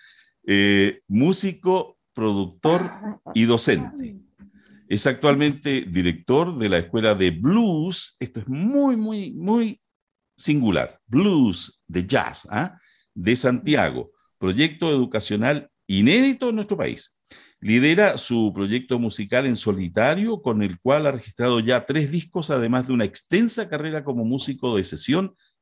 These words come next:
para diversos artistas. Desde el estallido social, Sebastián Córdoba ha participado activamente en cabildos y asambleas barriales y, desde el comienzo de la Convención Constituyente,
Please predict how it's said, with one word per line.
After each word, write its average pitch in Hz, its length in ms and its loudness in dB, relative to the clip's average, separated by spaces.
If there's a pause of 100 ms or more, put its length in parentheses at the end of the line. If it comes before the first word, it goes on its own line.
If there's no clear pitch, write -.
(100)
para 156 340 0
diversos 101 720 -2
artistas. - 500 -12 (680)
Desde 123 260 2
el 139 80 2
estallido 160 400 0
social, 165 640 0 (360)
Sebastián 123 540 0
Córdoba 147 540 0
ha 117 180 2
participado 95 680 -2
activamente 208 840 0
en 110 140 0
cabildos 170 640 -2
y 98 140 0
asambleas 92 880 0
barriales 65 720 -6
y, 85 300 -6 (100)
desde - 240 -16
el 57 80 -18
comienzo 82 480 -6
de 156 80 -4
la 170 100 -4
Convención 185 560 -2
Constituyente, 160 1040 -4